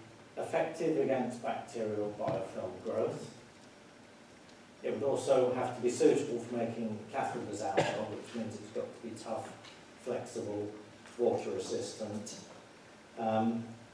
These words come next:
it obviously has to be harmless to some very sensitive, um, human tissue. It mustn't cause any irritation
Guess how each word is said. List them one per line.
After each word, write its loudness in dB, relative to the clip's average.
it 2
obviously 4
has 4
to -8
be 2
harmless 6
to -2
some -4
very 2
sensitive, -4
um, -4
human 0
tissue. 0
It -2
mustn't -8
cause -6
any -6
irritation -2